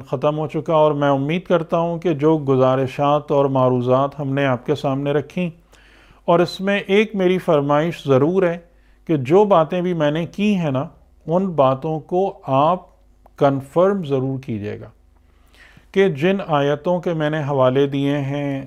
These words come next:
جو پوائنٹس میں نے آپ کے سامنے رکھے ہیں، اور اسی لیے میں نے آیتوں کا با-، آپ کو پورا reference بھی دیا کہ آپ ان آیتوں کو کھولیں، ان کا مطالعہ کریں، اس پہ پڑھیں، اس کی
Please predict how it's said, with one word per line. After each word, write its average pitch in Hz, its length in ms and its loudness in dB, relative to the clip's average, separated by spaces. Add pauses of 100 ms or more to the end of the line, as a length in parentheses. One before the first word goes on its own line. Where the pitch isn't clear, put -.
(120)
جو 139 240 2
پوائنٹس 139 560 -2
میں 147 100 0
نے 143 100 0
آپ 127 220 0
کے 151 100 0
سامنے 135 380 -2
رکھے 131 320 -2
ہیں، 131 440 -4 (140)
اور 139 140 0
اسی 143 260 0
لیے 180 160 2
میں 170 140 -2
نے 170 60 -2
آیتوں 147 420 0
کا 165 120 -2
با-، 139 240 2
آپ 135 160 -6
کو 160 80 -4
پورا 160 280 0
reference 165 440 -4
بھی 151 120 -4
دیا 131 200 -8 (1120)
کہ 190 160 0
آپ 180 360 2
ان 190 80 0
آیتوں 151 500 0
کو 170 140 -2 (160)
کھولیں، 131 380 0 (360)
ان 143 160 -2
کا 151 140 2
مطالعہ 127 640 -2
کریں، 117 380 -6
اس 127 280 -12 (180)
پہ 151 100 0
پڑھیں، 131 640 -2
اس 120 180 -8
کی 160 120 -4